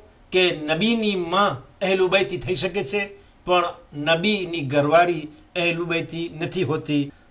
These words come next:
આ વાત ફક્ત ઇતિહાસ, હિસ્તવાર, તારીખ નથી, પણ આ કુરાનથી સાબિત છે. સૂરે કસસ જે તમને બતાવ્યું, એની બારમી આયત તમે વાંચી જશો, એની તફસીર જોશો, એનો તર્જુમો જોશો,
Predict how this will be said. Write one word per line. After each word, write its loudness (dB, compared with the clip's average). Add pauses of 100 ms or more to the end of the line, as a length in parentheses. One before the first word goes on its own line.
(300)
આ 8
વાત 8
ફક્ત 6
ઇતિહાસ, 6
હિસ્તવાર, 6
તારીખ 2
નથી, -2 (320)
પણ 8
આ 6
કુરાનથી 2
સાબિત 0
છે. -6 (260)
સૂરે 4
કસસ 2
જે -4
તમને -2
બતાવ્યું, 2 (220)
એની 0
બારમી 4
આયત 2
તમે -4
વાંચી 0
જશો, -4 (140)
એની -6
તફસીર 4
જોશો, -2
એનો -4
તર્જુમો 0
જોશો, -4